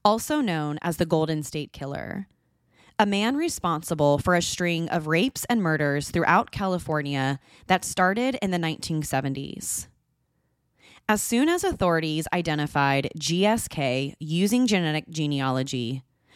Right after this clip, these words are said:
police departments across the country started realizing how powerful this tool could be, especially for cold cases. So as soon as the investigators working on Robin's case heard about the Golden State Killer,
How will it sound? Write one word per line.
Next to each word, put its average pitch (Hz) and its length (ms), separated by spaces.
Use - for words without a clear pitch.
police 220 380
departments 165 580
across 180 420
the 262 120
country 135 680
started 247 540
realizing 151 680
how 175 360
powerful 156 840
this 156 240
tool 151 340
could 143 260
be, 139 360
especially 226 600
for 196 160
cold 170 320
cases. - 760
So 214 200
as 220 100
soon 294 300
as 415 140
the 285 120
investigators 156 920
working 190 440
on 202 160
Robin's 156 440
case 139 500
heard 240 420
about 190 240
the 170 60
Golden 147 360
State - 320
Killer, 135 560